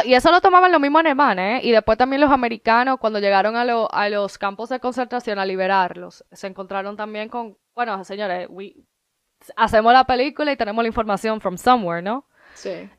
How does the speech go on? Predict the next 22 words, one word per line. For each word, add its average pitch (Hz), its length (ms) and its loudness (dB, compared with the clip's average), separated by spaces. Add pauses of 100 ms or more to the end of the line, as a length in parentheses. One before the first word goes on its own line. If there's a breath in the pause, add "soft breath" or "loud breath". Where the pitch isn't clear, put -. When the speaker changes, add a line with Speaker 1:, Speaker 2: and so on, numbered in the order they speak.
(120)
Speaker 1:
Eh, 208 400 4
pero 233 160 2
sí, 240 200 -6
me, 277 120 -2
a 240 140 -2
mí 254 200 -4
eso 233 280 -2
me 185 120 -6
choca 196 300 -6
muchísimo. 180 540 -12
O 175 40 -12
sea, 196 120 -2
más 208 160 -6
que 277 140 -2
todo, 190 320 -4
a - 20 -8
mí 185 120 -14
me 208 140 -14
choca 180 320 -10
como 180 280 -16
que, 180 380 -8
que 185 260 -8